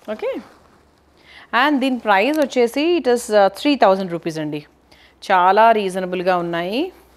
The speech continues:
Very, very reasonable. So బ్యాక్ మనకి ట్యాంగిల్స్ ఇలా మనకి డోరీ కూడా వచ్చింది. And dupatta is as, as I said, it is very simple dupatta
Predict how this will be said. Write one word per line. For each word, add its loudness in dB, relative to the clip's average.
Very, 0
very 2
reasonable. -4
So -6
బ్యాక్ 2
మనకి -6
ట్యాంగిల్స్ -8
ఇలా -6
మనకి -12
డోరీ -2
కూడా 0
వచ్చింది. -6
And -4
dupatta -2
is -4
as, 0
as 0
I 0
said, -2
it -6
is -4
very 0
simple -2
dupatta -4